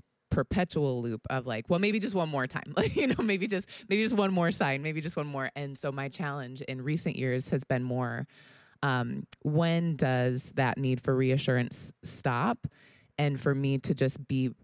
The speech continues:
willing to take a step and see what happens. And so the move for me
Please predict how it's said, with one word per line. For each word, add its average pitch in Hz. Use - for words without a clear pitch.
willing 135
to 131
take -
a 127
step -
and 139
see 135
what 123
happens. -
And 147
so 139
the 131
move 147
for 139
me 135